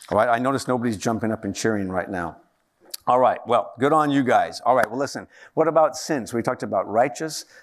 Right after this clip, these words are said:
and then sin. All right, well, sin, uh, you know, sin, is this like what Justin Bieber talked about in his recent music video called Holy? Anybody seen that or listened to that?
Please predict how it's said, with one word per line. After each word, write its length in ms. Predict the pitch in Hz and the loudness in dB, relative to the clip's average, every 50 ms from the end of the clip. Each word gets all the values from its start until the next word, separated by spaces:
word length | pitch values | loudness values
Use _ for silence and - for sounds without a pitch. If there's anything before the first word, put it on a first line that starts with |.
| _ - | _ -6
and 180 | - 107 107 | -4 -2 0
then 200 | 110 113 113 110 | 0 0 -2 -4
sin. 600 | 104 - - - - 170 151 110 90 82 - - _ _ _ _ - - _ _ _ _ _ _ _ _ - | -4 -6 -4 0 0 0 0 0 -2 -6 -12 -16 _ _ _ _ -20 -20 _ _ _ _ _ _ _ _ -2
All 100 | 170 170 | 2 4
right, 240 | 165 135 110 - | 4 4 2 2
well, 140 | - 135 135 | -2 -4 -4
sin, 520 | - - - 202 180 151 110 92 76 - - _ _ _ _ _ - - _ - | -4 -2 0 2 2 2 2 0 -4 -12 -18 _ _ _ _ _ -20 -14 _ 2
uh, 560 | 127 127 131 127 127 123 123 120 117 110 - - | 4 6 6 6 6 4 2 0 -2 -4 -4 -2
you 80 | - | 0
know, 100 | 151 139 | 0 2
sin, 280 | 131 - - 185 180 156 | 2 2 2 2 4 4
is 100 | 147 135 | 4 4
this 220 | 220 302 - - | 2 2 2 2
like 240 | 370 403 370 302 - | 2 0 0 2 2
what 240 | 262 175 - - - | 0 0 -2 -4 -8
Justin 500 | - - 107 - - - - 151 135 98 | -4 -2 -2 -2 -2 -2 -2 -2 0 2
Bieber 300 | - - 127 123 139 131 | 2 2 2 2 0 -2
talked 320 | - - 110 110 - - | -2 -2 -2 -2 -2 -4
about 400 | 107 92 110 110 120 135 131 - | -8 -4 -2 0 0 -2 -2 -6
in 100 | 104 98 | -10 -12
his 220 | 95 95 87 90 92 | -12 -12 -12 -10 -8
recent 360 | 101 107 101 - - 107 - | -8 -8 -6 -8 -10 -10 -8
music 280 | 98 101 95 113 117 - | -6 -6 -6 -8 -10 -12
video 320 | 101 101 - 104 104 110 | -12 -10 -8 -6 -6 -8
called 280 | - - 101 95 92 95 | -6 -6 -4 -4 -4 -4
Holy? 500 | - - 92 98 104 123 143 165 170 - _ _ _ _ _ _ _ _ _ _ - 127 | -4 -2 -2 0 0 -2 -4 -6 -8 -12 _ _ _ _ _ _ _ _ _ _ -10 -8
Anybody 520 | 113 113 107 120 113 123 123 127 120 - - | -6 -4 -2 -2 0 0 -2 -2 -4 -8 -12
seen 280 | - - 123 120 123 | -8 -4 -2 0 0
that 160 | 127 135 151 139 | 2 2 0 0
or 100 | 127 120 | 0 -2
listened 280 | 127 - - 147 135 | -4 -4 -6 -8 -6
to 100 | - 143 | -4 -2
that? 380 | 135 147 170 196 226 214 - | -2 -2 -2 -4 -6 -10 -14